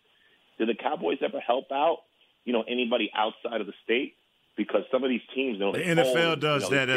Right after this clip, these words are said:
Speaker 2: as a whole. The N F L, uh, I don't know if it's our players union, but go
Speaker 1: Mm-hmm.
Speaker 2: out and look at the N F L i-, if you wanna try to get connected on that, on that larger stage. Go into the, uh,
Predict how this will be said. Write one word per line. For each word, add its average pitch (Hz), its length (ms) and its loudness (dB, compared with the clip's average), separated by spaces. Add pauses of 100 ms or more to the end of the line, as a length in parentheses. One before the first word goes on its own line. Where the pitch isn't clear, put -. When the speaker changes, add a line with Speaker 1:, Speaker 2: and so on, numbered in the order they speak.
Speaker 2:
as 107 40 -4
a 117 60 0
whole. 117 460 0 (960)
The 120 80 -4
N 143 220 2
F 135 160 -2
L, 131 440 2
uh, 104 420 0
I 120 160 -2
don't 131 120 2
know 135 140 4
if 120 100 -4
it's 113 100 0
our 135 240 2
players 147 540 -2
union, 147 440 4 (840)
but 107 140 -2
go 131 140 2
Speaker 1:
Mm-hmm. 143 80 4
Speaker 2:
out 147 300 0 (120)
and 123 160 -8
look 127 160 0
at 123 100 -2
the 139 140 -6
N 135 160 0
F 107 140 -4
L 123 280 2
i-, 120 60 0
if 117 280 -4
you 135 120 2
wanna 131 160 0
try 120 180 -2
to 120 60 -6
get 117 180 -8
connected 110 440 -4
on 107 160 -2
that, 107 200 -2
on 110 160 -6
that 110 160 -2
larger 104 380 -2
stage. 101 640 -4 (520)
Go 120 200 2
into 120 240 0
the, 107 360 -4
uh, 95 380 -8